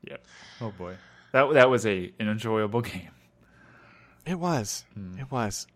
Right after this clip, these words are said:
Speaker 2: I am, I am thoroughly satisfied with, with how that went, and
Speaker 1: You're
Speaker 2: I'm
Speaker 1: satisfied
Speaker 2: gonna
Speaker 1: with your Dota
Speaker 2: recommend it
Speaker 1: experience?
Speaker 2: to our listeners.
Speaker 1: Okay.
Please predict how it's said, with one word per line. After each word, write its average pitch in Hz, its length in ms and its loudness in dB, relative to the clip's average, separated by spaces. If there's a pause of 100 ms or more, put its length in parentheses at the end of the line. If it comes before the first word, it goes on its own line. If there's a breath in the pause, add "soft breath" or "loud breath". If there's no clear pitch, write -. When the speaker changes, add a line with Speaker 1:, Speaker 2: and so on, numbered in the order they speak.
(220)
Speaker 2:
I 107 180 -2
am, 101 440 -6 (140)
I 120 140 -6
am 110 140 -6
thoroughly 127 440 0
satisfied 98 680 -6 (120)
with, - 320 -16 (580)
with 110 100 -16
how 95 140 -6
that 95 180 -6
went, 92 200 -10 (100)
and 131 340 -4 (420)
Speaker 1:
You're - 60 -20
Speaker 2:
I'm - 40 -20 (260)
Speaker 1:
satisfied 202 160 -2
Speaker 2:
gonna 226 140 4
Speaker 1:
with 220 60 -6
your 240 100 2
Dota - 40 -16
Speaker 2:
recommend 233 360 -2
it 123 120 -2
Speaker 1:
experience? - 280 -20 (180)
Speaker 2:
to - 140 -2
our 240 140 4
listeners. 262 640 -4 (280 soft breath)
Speaker 1:
Okay. 320 760 -2